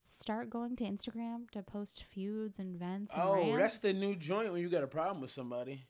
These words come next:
Speaker 1: Like, do you post a picture of them and be like, "Fuck you, bitch"?
Speaker 2: Have you never
Speaker 1: Like,
Speaker 2: seen 'em?
Speaker 1: I don't, I don't, if they, if I have to press, like,
Speaker 2: People
Speaker 1: the more
Speaker 2: usually
Speaker 1: button, I'm not reading it.
Speaker 2: Wow.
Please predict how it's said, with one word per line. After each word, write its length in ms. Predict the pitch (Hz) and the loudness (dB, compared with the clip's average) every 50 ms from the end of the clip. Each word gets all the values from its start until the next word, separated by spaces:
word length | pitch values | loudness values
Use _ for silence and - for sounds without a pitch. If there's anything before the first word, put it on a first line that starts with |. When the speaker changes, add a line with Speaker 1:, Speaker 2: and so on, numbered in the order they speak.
| _ - | _ -2
Speaker 1:
Like, 140 | - 202 202 | 0 0 2
do 80 | - | 2
you 80 | 202 196 | 2 4
post 300 | - - 180 185 - - | 4 4 4 4 2 0
a 40 | 180 | 0
picture 580 | - - 190 - - - 254 247 247 254 254 | 0 0 0 -2 -2 0 2 2 2 2 2
of 160 | - - 240 233 | 2 2 2 4
them 200 | 254 247 247 254 | 4 2 2 2
and 140 | 254 247 | 0 -2
be 60 | 240 233 | -2 0
like, 160 | 214 190 180 - | 0 -2 -2 -2
"Fuck 300 | - - 226 220 - 240 | -2 0 0 0 2 2
you, 100 | 240 233 | 2 2
bitch"? 500 | 202 214 220 226 233 233 233 233 - - | 2 2 0 0 2 0 0 -2 0 2
Speaker 2:
Have 140 | - 208 247 | 2 4 4
you 60 | 294 | 4
never 160 | 320 320 311 | 4 4 4
Speaker 1:
Like, 80 | 294 - | 4 4
Speaker 2:
seen 220 | - 226 233 269 | 2 2 2 2
'em? 100 | 339 349 339 - - - - _ - | 0 -2 -2 -6 -14 -20 -20 _ -4
Speaker 1:
I 100 | - 294 | -2 0
don't, 380 | 415 453 440 403 381 349 - - _ - - _ _ _ _ - | 2 2 2 2 0 -2 -4 -8 _ -20 -20 _ _ _ _ -8
I 80 | 233 | -6
don't, 160 | 262 269 - - | -6 -6 -6 -8
if 100 | 247 - | -8 -6
they, 380 | - 302 302 302 294 294 285 - - | -4 -2 -2 -2 -2 -4 -4 -6 -6
if 80 | 254 254 | -6 -2
I 20 | 294 | 0
have 120 | 349 392 | 0 2
to 80 | - - | 0 0
press, 320 | - - 320 302 - - | 0 0 0 0 2 2
like, 140 | 220 233 - | 2 2 4
Speaker 2:
People 120 | - 277 | 6 6
Speaker 1:
the 60 | 262 269 | 8 10
more 220 | 277 262 240 208 | 10 10 8 8
Speaker 2:
usually 120 | 214 220 | 6 6
Speaker 1:
button, 480 | 214 240 240 226 220 254 254 254 247 226 - | 6 6 6 6 4 2 0 0 0 0 0
I'm 160 | 202 214 233 | 0 2 2
not 320 | 233 214 190 160 180 175 | 2 2 2 0 -2 -4
reading 340 | 175 170 156 156 160 151 156 | -6 -4 -2 -2 -2 -2 -2
it. 300 | 151 151 147 147 - - - - - _ _ _ _ _ - - - | -2 -4 -4 -6 -8 -10 -14 -20 -20 _ _ _ _ _ -20 -16 -8
Speaker 2:
Wow. 380 | - 110 135 123 85 - - | -4 -2 0 0 -2 -4 -8